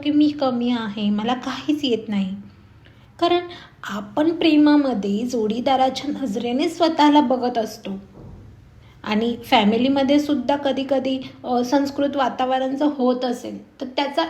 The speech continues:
एकूण परिणाम आपल्या स्वतःला आपला आदर कमी करून घेण्यासाठी व्हायला लागतो. कारण कधी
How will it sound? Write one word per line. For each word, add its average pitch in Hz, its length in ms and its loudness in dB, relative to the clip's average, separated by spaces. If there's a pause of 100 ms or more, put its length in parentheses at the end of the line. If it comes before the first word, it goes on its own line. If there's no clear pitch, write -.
एकूण 277 440 0
परिणाम 294 640 0
आपल्या 254 380 -2
स्वतःला 285 800 0 (500)
आपला 277 300 -2
आदर 262 520 2
कमी 269 300 -2
करून 262 340 -2
घेण्यासाठी 247 640 0
व्हायला 226 360 -2
लागतो. - 360 -14 (680)
कारण 311 260 6 (600)
कधी 247 260 4